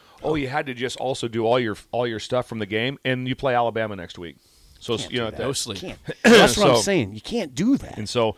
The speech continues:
Speaker 1: now in Nebraska, I tried to bring all, as, as many as I could to games 'cause I felt the best thing to do was to have 'em to see game day.
Speaker 2: See the
Speaker 1: I thought
Speaker 2: atmosphere.
Speaker 1: the atmosphere was, was, was that good to see it on,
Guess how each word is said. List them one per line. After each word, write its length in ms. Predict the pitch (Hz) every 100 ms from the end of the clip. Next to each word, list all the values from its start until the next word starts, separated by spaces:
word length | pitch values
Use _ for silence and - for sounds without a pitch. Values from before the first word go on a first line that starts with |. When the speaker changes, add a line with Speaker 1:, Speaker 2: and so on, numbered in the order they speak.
| -
Speaker 1:
now 180 | 123 135
in 60 | 123
Nebraska, 500 | 110 139 165 - 127
I 100 | 120
tried 260 | 117 120 110
to 60 |
bring 400 | 98 110 117 117 - _ _ _ - _ -
all, 240 | 117 143 -
as, 140 | 110
as 180 | 104 110
many 300 | 98 117 156
as 80 | 151
I 120 | 117
could 340 | 104 110 101 -
to 120 | 139
games 580 | 117 143 139 85 - - _ _
'cause 100 | -
I 100 | 113
felt 280 | 113 117 113
the 80 | 101
best 400 | 85 120 117 -
thing 180 | 120 107
to 100 | 98
do 320 | 90 135 110
was 240 | 98 95 -
to 80 |
have 220 | 92 104 92
'em 200 | 92 90 _ _ _ _ _
to 80 | -
see 180 | - 110
game 280 | 87 101 110
day. 100 | 78
Speaker 2:
See 220 | 69 -
the 160 | 92 87
Speaker 1:
I 80 | 92
thought 40 | 95 107
Speaker 2:
atmosphere. 40 | 92 98
Speaker 1:
the 20 |
atmosphere 540 | 98 98 95 - 98 95
was, 260 | 90 82
was, 280 | 95 90 82
was 220 | 98 90
that 240 | 85 95 -
good 180 | 107 98
to 60 |
see 260 | 85 - 101
it 80 | 95
on, 260 | 92 87